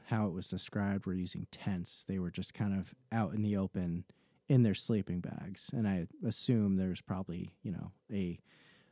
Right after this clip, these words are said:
uh, campfire or something that had been put out or something like that, that they were staying warm with in the night. Because the nights,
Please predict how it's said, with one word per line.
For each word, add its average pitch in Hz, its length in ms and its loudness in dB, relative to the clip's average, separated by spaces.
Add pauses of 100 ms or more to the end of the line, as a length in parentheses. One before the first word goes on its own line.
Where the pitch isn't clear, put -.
(140)
uh, 87 400 0
campfire 92 960 0
or 95 80 -2
something 90 540 0
that 90 140 -4
had 98 180 -4
been 82 260 -6 (180)
put 135 200 6
out 90 400 0
or 90 80 -4
something 95 420 -4
like 71 200 -10
that, 78 260 -6
that - 140 -10
they 82 100 -2
were 73 220 -6 (580)
staying 95 440 2 (120)
warm 107 280 4
with 82 400 -4
in 123 140 2
the 90 80 4
night. 147 280 -4 (180)
Because 127 500 2
the 160 80 8
nights, 147 460 8